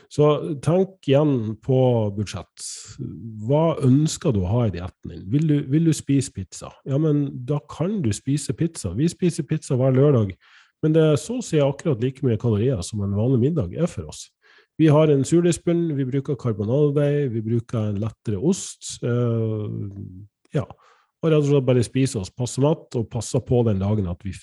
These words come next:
vi spiser de vanlige måltidene. Det, det kan ikke bli for mye, og om det blir tre eller fire, fem hundre kalorier for mye den ene dagen, så spiller ikke det noen rolle i det lange løp. Så, så litt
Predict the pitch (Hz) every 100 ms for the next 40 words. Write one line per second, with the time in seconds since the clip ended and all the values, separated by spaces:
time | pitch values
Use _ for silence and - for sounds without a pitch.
0 | _ 101 101 92 - 120 120 - 85 90
1 | 104 98 80 98 - 101 90 - _ _
2 | - _ - 160 165 - 196 220 151 143
3 | 180 170 104 _ _ - 143 113 101 90
4 | - - 151 165 170 151 127 151 143 107
5 | 95 92 - 120 139 143 95 90 85 -
6 | - 104 139 127 98 131 135 95 113 104
7 | 110 131 87 - _ _ _ _ _ -
8 | 147 147 113 135 147 104 123 104 117 131
9 | 117 147 117 87 82 - - - 135 180
10 | 147 101 113 120 107 95 127 165 90 87
11 | 92 120 139 185 - - - _ _ _
12 | - - - - - 147 147 143 131 131
13 | 156 151 160